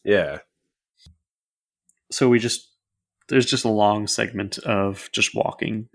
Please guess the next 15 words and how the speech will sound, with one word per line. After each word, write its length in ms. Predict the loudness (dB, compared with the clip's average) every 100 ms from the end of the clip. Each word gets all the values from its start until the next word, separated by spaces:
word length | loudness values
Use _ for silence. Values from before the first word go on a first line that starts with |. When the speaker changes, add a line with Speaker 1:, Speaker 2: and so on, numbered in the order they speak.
| -10
Speaker 2:
and 600 | -4 -2 -2 -4 -10 -12 -18 _ _ _ _ _ _ -4
shimmying 380 | -2 0 0 -2
your 120 | -2
way 160 | -2
along 320 | 0 0 -2 0
walls 580 | 0 -2 -4 -6 -10 -6
and 420 | -2 -2 -4 -8 -8
making 300 | -8 -6 -6
your 100 | -4
way 300 | -4 -4 -6
further 380 | -4 -4 -2 -2
down 300 | -2 -2 -6
into 180 | -10
the 100 | -12
chasm. 480 | -6 -4 -4 -6 -10